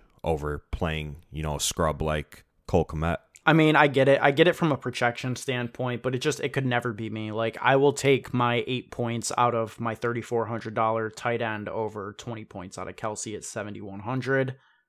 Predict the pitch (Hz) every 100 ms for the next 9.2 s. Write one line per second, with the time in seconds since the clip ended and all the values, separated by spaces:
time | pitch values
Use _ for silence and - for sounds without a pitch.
0 | _ - 139 127 120 - 117 - 101 85
1 | 101 - 117 113 117 110 110 101 120 120
2 | 104 107 123 113 110 123 113 110 110 107
3 | 110 110 110 107 107 113 107 107 104 -
4 | 131 117 123 120 113 107 104 - 110 98
5 | - 113 120 123 120 _ _ _ _ -
6 | 80 85 - - 95 78 71 101 _ 127
7 | 143 151 160 165 147 131 117 107 107 135
8 | 151 143 135 131 107 95 117 - 104 120
9 | 143 139